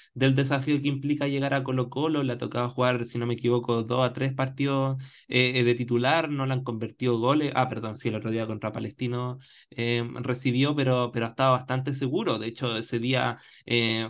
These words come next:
fue, fue clave para sostener el resultado contra, contra los Tinos y que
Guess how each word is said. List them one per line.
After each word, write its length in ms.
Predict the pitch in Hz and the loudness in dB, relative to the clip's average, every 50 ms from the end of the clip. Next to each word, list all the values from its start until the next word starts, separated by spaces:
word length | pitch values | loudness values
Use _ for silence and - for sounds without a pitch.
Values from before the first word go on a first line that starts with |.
| - 120 | -8 -12
fue, 440 | - - - 127 123 120 117 120 120 | -8 0 2 4 4 4 4 0 -2
fue 220 | - - 123 123 | -2 -2 -2 0
clave 320 | 123 120 120 123 139 156 | 0 2 2 2 2 2
para 180 | 143 131 127 123 | 0 0 -2 -2
sostener 380 | - - 123 - - 113 120 123 | -6 -8 -10 -8 -6 -4 -2 -2
el 40 | 123 120 | -2 -2
resultado 540 | 120 117 - 107 101 - - 113 120 123 | -2 -4 -4 -6 -6 -2 0 2 2 2
contra, 800 | 120 135 135 131 131 135 135 131 131 131 127 127 131 131 131 135 131 | 2 0 0 0 0 0 2 2 2 2 2 0 0 -2 -4 -4 -4
contra 280 | 131 131 123 131 131 127 | -4 -4 -2 -2 -2 -2
los 180 | 131 127 131 - | -2 -2 -4 -2
Tinos 280 | - 139 147 151 151 | -2 0 0 0 0
y 100 | 151 147 | -2 -2
que 420 | 147 135 127 123 123 120 117 117 | -2 -2 -2 0 0 0 -2 -2